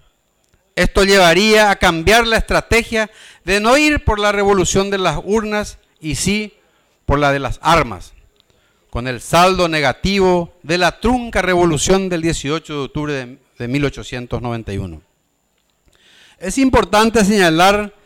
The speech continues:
que allá por mil novecientos diecinueve, Justo Pastor Benítez sostenía lúcidamente que un partido es una comunidad de ideales y no un eslabonamiento de vínculos comunes de dependencia.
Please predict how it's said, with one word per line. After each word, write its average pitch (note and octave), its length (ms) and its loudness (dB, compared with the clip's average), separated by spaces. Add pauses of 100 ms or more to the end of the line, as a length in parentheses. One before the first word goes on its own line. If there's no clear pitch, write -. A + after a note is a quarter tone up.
(260)
que E3+ 80 -2
allá G3 240 2
por G#3 240 -2
mil A#3 240 -4
novecientos G#3+ 580 -2
diecinueve, E3+ 880 -2 (440)
Justo B3 380 0
Pastor G#3 460 2
Benítez G#3 680 -2
sostenía A3 640 0
lúcidamente A3+ 1040 0 (540)
que E3 120 0
un A#3+ 200 0
partido G#3 920 0 (160)
es F3 220 0
una F3+ 180 2
comunidad E3+ 540 2
de E3 80 0
ideales D#3+ 720 0 (360)
y C#3 140 -6
no D#3 160 2
un D#3+ 180 0
eslabonamiento D3 1040 0
de C3 140 -2
vínculos D3+ 560 -4
comunes C#3+ 680 -10
de A#2+ 100 -14
dependencia. A2 800 -8